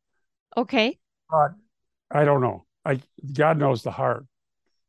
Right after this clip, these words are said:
Speaker 2: But this will never be of benefit to the body of Christ. I s-
Speaker 1: Right.
Speaker 2: one who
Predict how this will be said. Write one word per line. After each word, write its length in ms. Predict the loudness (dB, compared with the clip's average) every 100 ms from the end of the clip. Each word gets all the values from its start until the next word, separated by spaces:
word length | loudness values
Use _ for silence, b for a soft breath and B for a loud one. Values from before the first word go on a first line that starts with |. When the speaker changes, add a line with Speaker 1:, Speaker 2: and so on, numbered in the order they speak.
| _ _ 0
Speaker 2:
But 240 | 0 2
this 380 | 4 4 2 -4
will 200 | -2 0
never 500 | 2 2 2 0 -2 _ _ _ _ _ -4
be 340 | 0 0 -2
of 200 | -6 -2
benefit 580 | 0 0 0 -2 -4 -4
to 120 | -6
the 80 | -4
body 300 | 0 0 0
of 120 | -4
Christ. 540 | -6 -4 -4 -8 -20 _ _ _ _ _ _ _ _ _ _ _ _ 0
I 60 |
s- 60 | 2
Speaker 1:
Right. 300 | 2 -2 -8 _ _
Speaker 2:
one 340 | -2 0 0 -2 _ _ _ _
who 360 | 2 4 4 0